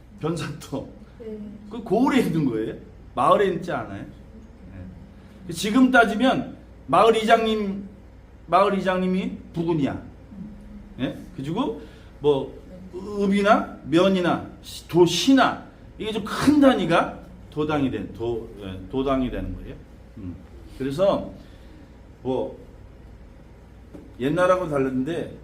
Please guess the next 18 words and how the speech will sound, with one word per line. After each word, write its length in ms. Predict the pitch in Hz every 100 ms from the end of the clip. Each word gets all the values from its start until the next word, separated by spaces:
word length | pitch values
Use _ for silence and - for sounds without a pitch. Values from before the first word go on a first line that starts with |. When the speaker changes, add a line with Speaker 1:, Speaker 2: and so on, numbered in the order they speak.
| -
Speaker 1:
우리 100 | 123
혼동하면 480 | 139 170 165 151 127
안 120 | 113
되게 260 | 104 104 - - - -
우리 200 | 151 165
만세바지에 580 | 147 151 175 160 156 156
삼 260 | - 269
도당 280 | 269 233 202
하에 160 | 208 196
받는다 340 | 170 147 123 107
그래요? 200 | 104 147 - - - - - - - - - -
삼 260 | - - 160
도당 260 | 160 151 151
하에 120 | 143
받는다 300 | 131 120 107
그러죠. 200 | 98 95 - - - - - -
그러면 200 | 156 170
옛날 420 | 143 165 170 -